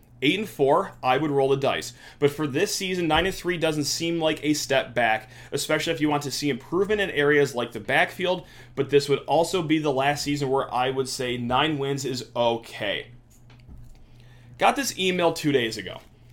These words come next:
And I have been wrestling with this question for all forty-eight of those hours, um, because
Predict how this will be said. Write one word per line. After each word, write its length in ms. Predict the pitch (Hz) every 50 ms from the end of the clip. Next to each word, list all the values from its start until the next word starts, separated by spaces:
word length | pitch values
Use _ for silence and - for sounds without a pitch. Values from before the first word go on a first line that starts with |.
| - - - - - - -
And 120 | 165 170
I 200 | 151 139 185 226
have 180 | 247 277 269 240
been 160 | 240 240 233
wrestling 480 | 214 214 208 202 196 - 190 175 160 160
with 120 | 156 147
this 140 | 151 139 -
question 400 | - - 135 123 117 - - 123
for 220 | - - - -
all 240 | - 135 143 151 151
forty-eight 800 | 151 - - - - 156 151 156 156 151 143 107 131 135 135 -
of 160 | 113 127 120
those 220 | 127 127 123 117 117
hours, 500 | 113 113 113 110 113 110 110 107 - - - - - - - - - - - -
um, 260 | - 123 135 - - 139
because 380 | 147 147 - - 156 151 143